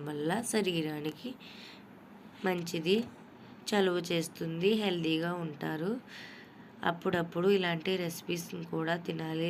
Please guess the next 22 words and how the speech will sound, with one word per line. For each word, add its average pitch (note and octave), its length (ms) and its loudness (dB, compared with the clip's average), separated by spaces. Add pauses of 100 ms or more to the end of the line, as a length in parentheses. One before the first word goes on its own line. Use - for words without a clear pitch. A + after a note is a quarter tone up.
రోజు E3 380 2
ఇడ్లీ, D#3+ 480 0
పూరి E3 460 -2 (560)
అలాంటివే E3+ 580 4
కాకండి, D#3+ 600 0
బ్రేక్ఫాస్ట్లో E3+ 960 0
టైంలో D#3+ 540 -2
కానీ, D#3+ 380 0 (100)
ఈవినింగ్ F3 480 0 (340)
స్నాక్ F3+ 420 4
టైంలో E3+ 360 2
కానీ E3 340 -2 (180)
ఇలా, F3+ 220 4 (1400)
ఇలా F#3+ 260 4
డైలీ F3+ 520 6
డిఫరెంట్ F#3 520 4
డిఫరెంట్‌గా E3+ 600 0
ట్రై F3+ 320 2
చేయాలి. E3 540 0
ఒకటే F#3 400 4
రకం F3 340 -2
తినకూడదు. D3+ 760 -2